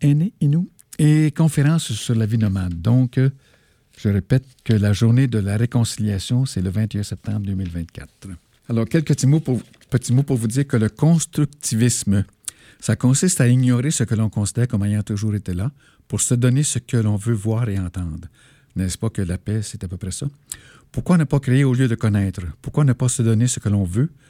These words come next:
voir au lieu d'attendre de façon passive que les choses se donnent à nous ? Alors, dans, euh, le futur, euh, en question que, dont on parle, c'est à peu près ça, c'est du constructivisme.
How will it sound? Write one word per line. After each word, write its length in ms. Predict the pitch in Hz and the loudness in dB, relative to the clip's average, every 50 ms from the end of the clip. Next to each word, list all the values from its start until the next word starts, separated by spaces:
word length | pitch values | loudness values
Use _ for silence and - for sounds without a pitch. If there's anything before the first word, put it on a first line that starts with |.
| _ _ _ _ _ _ | _ _ _ _ _ _
voir 560 | - 101 101 107 110 113 123 127 123 127 135 143 - | -10 -4 -2 0 0 2 2 0 0 -2 -4 -6 -4
au 140 | - 110 101 | -4 -2 0
lieu 160 | 101 110 101 | 0 0 -2
d'attendre 400 | - 98 92 - - 107 117 113 | -2 -4 -4 -4 -2 -2 -2 -2
de 80 | 98 | -2
façon 260 | 92 - 98 - - 90 | -4 -8 -8 -6 -6 -6
passive 460 | - - 95 - - - 104 117 120 - _ - - - _ _ | -6 -6 -8 -6 -6 -6 -6 -6 -8 -10 _ -20 -20 -20 _ _
que 100 | - 107 | -2 0
les 140 | 104 104 101 | 0 2 0
choses 300 | 95 - 131 120 120 - | 0 0 0 0 0 -2
se 80 | - | -4
donnent 240 | 101 87 110 104 98 - - | -4 -4 -4 -4 -6 -8 -8
à 100 | - 104 | -8 -6
nous ? 160 | 95 90 80 - _ - - - _ _ _ _ _ | -6 -6 -8 -10 _ -20 -20 -20 _ _ _ _ _
Alors, 260 | - 92 101 98 95 95 | -4 -2 0 0 0 0
dans, 340 | 87 107 113 117 113 113 | 0 2 2 2 2 2
euh, 120 | 107 101 98 | 2 0 0
le 160 | 90 92 92 | 0 -2 -2
futur, 600 | 85 - - 90 - - - 110 110 113 113 107 104 | -4 -6 -8 -12 -8 -4 -2 0 2 2 2 2 2
euh, 300 | 104 101 98 95 90 90 | 2 2 0 0 0 0
en 100 | 92 90 | -2 -2
question 400 | - 101 - - - 131 151 160 | -2 -4 -4 -2 0 0 0 0
que, 340 | - - 104 104 101 101 98 | 0 0 0 0 0 -2 -2
dont 160 | 98 104 101 - | -2 -2 -2 0
on 80 | 113 104 | -2 -2
parle, 260 | - 143 165 170 165 147 - - - - - _ _ _ | 0 0 0 0 -2 -4 -8 -14 -20 -20 -20 _ _ _
c'est 180 | - - 117 123 | -6 -2 0 0
à 40 | |
peu 120 | 120 123 120 | 2 0 2
près 140 | - 117 104 | 2 2 2
ça, 180 | - - 117 | 2 2 2
c'est 180 | 120 - 117 98 | 2 2 0 0
du 120 | 101 98 | 0 -2
constructivisme. 1120 | - - 123 117 113 107 - - _ - - 117 - - - 95 85 85 82 - - - 95 | 0 2 4 4 4 2 -2 -6 _ -2 -2 -2 -2 -2 -2 -2 0 0 -2 -4 -4 -8 -8